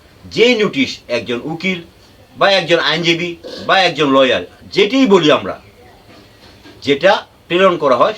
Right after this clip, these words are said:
সেটাকে বলা হয় উকিল নোটিশ বা লিগ্যাল নোটিশ। চেকের মামলার ক্ষেত্রে এনআই অ্যাক্ট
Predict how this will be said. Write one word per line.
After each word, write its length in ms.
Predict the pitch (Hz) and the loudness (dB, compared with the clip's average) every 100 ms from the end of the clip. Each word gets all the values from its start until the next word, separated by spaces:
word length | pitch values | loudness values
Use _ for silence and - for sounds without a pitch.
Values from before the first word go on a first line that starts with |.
| - | -8
সেটাকে 260 | 113 113 | -8 -4
বলা 200 | 110 113 | -2 -2
হয় 140 | 107 131 | -2 -2
উকিল 280 | 135 151 143 | -6 -6 -4
নোটিশ 280 | 127 101 101 | -4 -6 -12
বা 140 | 87 95 | -8 -6
লিগ্যাল 340 | 117 160 147 107 | -6 -2 -2 -2
নোটিশ। 260 | - - - - - - - _ - - - _ - | -12 -20 -20 -20 -20 -20 -20 _ -20 -20 -20 _ -16
চেকের 320 | 160 196 262 | -4 0 2
মামলার 360 | 254 226 214 196 | 2 0 0 -2
ক্ষেত্রে 440 | 151 131 - - - - _ - _ _ _ - | -2 -6 -6 -8 -8 -20 _ -20 _ _ _ -4
এনআই 760 | 165 220 254 214 139 160 175 180 - | 0 2 0 -4 -2 0 0 -4 -2
অ্যাক্ট 380 | 185 - - | -2 -4 -10